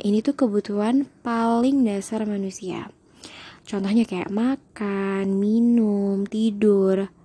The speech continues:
Kalau misalkan kita nggak ngelakuin ini, otomatis kita bakalan sakit kan.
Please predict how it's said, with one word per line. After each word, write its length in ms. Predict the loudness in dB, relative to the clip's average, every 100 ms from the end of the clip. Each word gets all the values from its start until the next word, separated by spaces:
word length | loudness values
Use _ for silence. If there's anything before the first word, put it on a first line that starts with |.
| -16
Kalau 260 | -6 -4 0
misalkan 220 | -2 -2
kita 160 | -4
nggak 120 | -6 -6
ngelakuin 320 | -6 -2 0
ini, 100 | 0
otomatis 380 | 0 -2 -2 -2
kita 140 | -2 -2
bakalan 400 | -4 -8 -8 -8
sakit 480 | -8 -10 -10 -12 -12
kan. 580 | -14 -12 -8 -6 -8